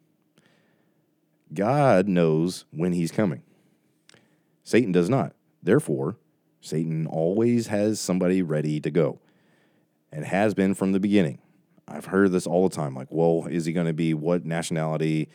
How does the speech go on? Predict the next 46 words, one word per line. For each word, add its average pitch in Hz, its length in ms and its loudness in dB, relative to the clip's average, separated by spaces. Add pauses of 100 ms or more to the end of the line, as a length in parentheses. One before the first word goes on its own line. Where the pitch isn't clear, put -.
(240)
How 98 200 -2
old 92 300 2
is 82 120 0
he 85 100 -2
gonna 82 180 0
be?" 78 260 0
I've 78 120 -2
heard 85 200 0
he's 82 180 -2
gonna 82 120 -4
be 82 80 -4
thirty 87 360 0
years 85 280 0
old 82 320 0
because 78 380 -2
that's 78 160 -8
how 85 360 -2
old 82 220 -4
Jesus 80 340 -4
was 80 220 -2
when 82 80 -4
he 80 80 -4
started 80 380 -4
his 82 180 -2
earthly 80 260 -4
ministry. 78 500 -4
All 113 200 2
these 117 160 -2
other 92 160 0
kinds 87 220 -2
of 76 80 -10
things. 69 220 -8 (920)
I 78 120 -12
don't 92 200 4
know. 85 220 0 (640)
I 80 100 -4
do 110 220 2
know, 107 180 4
though, 82 240 2
that 78 160 -2
Satan 104 360 -2
always 101 320 0
has 95 180 -4
to 98 100 -4
have 87 240 -6
somebody 73 600 -6